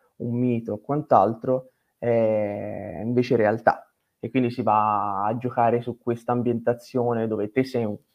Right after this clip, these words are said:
un classico essere umano che si trova ad affrontare queste strane cose e a volte molto mortali. E, mm, non saprei,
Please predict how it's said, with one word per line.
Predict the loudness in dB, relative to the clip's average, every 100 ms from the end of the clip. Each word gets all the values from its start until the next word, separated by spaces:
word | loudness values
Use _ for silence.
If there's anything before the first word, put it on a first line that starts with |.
| _ _ _
un | -14 -12 -14 -20 _ _
classico | 2 2 2 -2 0
essere | 0 4 4
umano | 6 6 6 4 2 -2 -18 _
che | -12
si | 0
trova | 4 6
ad | 4
affrontare | 2 -2 -4 2 2 2 0 -6
queste | -8 -8 -4 -2 -2 -4
strane | -8 0 4 4 4
cose | 2 2 0 -2 -4 -6 _ _
e | -6
a | -2
volte | 0 0 0 -6
molto | -6 -8 -6
mortali. | -6 -6 -4 -4 -6 -10 _ _ _ _ _ _ _ _ _ _ _ _ _ -20 -20 _ -20 _ 0
E, | 2 2 0 -2 -2 -4
mm, | -6 -8 -10 -12 -16
non | -12 -8 -6 -6 -8
saprei, | -6 -4 0 2 2 0 -2